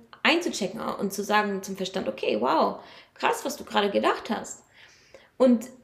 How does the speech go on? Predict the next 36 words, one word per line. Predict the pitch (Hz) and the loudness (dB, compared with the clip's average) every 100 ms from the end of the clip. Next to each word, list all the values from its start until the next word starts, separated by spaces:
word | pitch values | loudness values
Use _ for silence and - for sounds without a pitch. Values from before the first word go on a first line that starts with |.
| _ - - | _ -6 0
auch | 233 | 0
den | 247 233 | 2 4
Gedanken | 240 302 339 240 | 4 2 4 4
nicht | 254 - | 4 2
mehr | 240 226 | 2 2
diese | 214 214 | 2 0
Gewichtung | 214 240 - 196 | 0 -2 -6 -8
zu | - 175 | -8 -8
schenken. | 185 190 180 180 190 - _ _ _ _ _ _ _ _ _ _ | -6 -6 -8 -12 -14 -18 _ _ _ _ _ _ _ _ _ _
Weil | 202 214 | 0 4
wenn | 240 | 4
du | 262 | 4
deinen | 233 220 214 208 - | 4 4 4 2 -2
Gedanken | 220 269 330 | 0 0 2
nicht | 240 - | 0 0
mehr | 247 | 0
diese | 220 214 | 2 0
Gewichtung | 214 269 277 220 190 185 - - | 0 -2 -2 -2 -2 -4 -8 -14
schenkst, | - 202 185 170 - - - _ _ _ _ _ | -6 -2 -2 -4 -10 -18 -20 _ _ _ _ _
dann | - 180 | -8 -6
kann | 214 214 | -2 -2
sich | 196 | -2
auch | 190 | -4
dein | 185 175 | -4 -4
Fokus | 240 226 180 - | -4 -4 -6 -8
verändern. | 185 185 185 - - | -10 -8 -8 -10 -6
Dann | 180 | -4
kann | 226 208 | -2 0
dein | 190 | 0
Fokus | 185 226 220 202 190 - - - | 0 -2 2 0 -2 -8 -18 -20
freier, | - - 208 220 190 | -8 2 6 6 6
offener | 220 - 190 180 | 4 2 0 2
werden | 190 190 185 | 2 0 -2
für | - 254 | 0 2
Lösungen | 196 185 185 180 175 | 6 6 6 2 0
ultimativ. | 165 170 - - - - | -2 -4 -8 -12 -12 -18